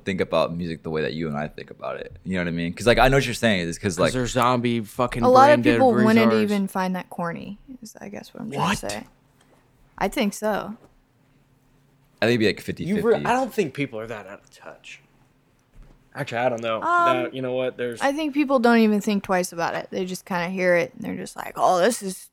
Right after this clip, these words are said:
Speaker 3: good," or "Other people like this," and they just go along with it.
Speaker 1: Well, he's gotten so big now is that, like, he probably has a lot of little kids listening to him too.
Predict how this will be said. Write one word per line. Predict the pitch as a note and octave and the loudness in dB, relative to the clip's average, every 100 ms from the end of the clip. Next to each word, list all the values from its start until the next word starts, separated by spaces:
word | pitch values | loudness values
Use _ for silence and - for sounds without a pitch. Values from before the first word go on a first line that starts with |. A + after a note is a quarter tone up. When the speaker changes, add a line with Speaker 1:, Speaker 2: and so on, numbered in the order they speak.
| - | -4
Speaker 3:
good," | G3+ G#3+ | 2 4
or | G3+ F3+ | 4 6
"Other | G#3 C4 | 6 4
people | - A3 F#3+ | 0 -4 0
like | F#3 F#3+ - | 2 0 2
this," | A3+ A#3 G3+ | 2 2 0
and | F#3 | -8
they | F3+ | -12
just | F3+ - | -12 -10
go | F3 F3+ | -6 -6
along | - - F#3+ F#3+ | -6 -10 -10 -10
with | - - | -12 -14
it. | - - - _ _ _ _ _ - - | -16 -18 -20 _ _ _ _ _ -14 0
Speaker 1:
Well, | C3+ | 2
he's | C#3+ | 6
gotten | E3+ D#3 | 6 6
so | D3+ | 2
big | G#2 - G#2 G#2+ | 2 4 2 4
now | B2 B2+ C3 | 2 2 0
is | F#2+ F2 | -2 0
that, | D2 | 2
like, | D2 D#2 - - | 2 -2 -4 -20
he | F2+ | -10
probably | G2+ A2+ | 2 4
has | A2+ | 4
a | |
lot | F#2 F2+ | 2 0
of | D#2 | 0
little | E2+ | -2
kids | D#2 - E2+ C2+ | -4 -6 -8 -8
listening | C#2 C#2 C#2 | -12 -12 -12
to | C#2 | -12
him | C2+ | -12
too. | - D#2 B1+ | -8 -8 -8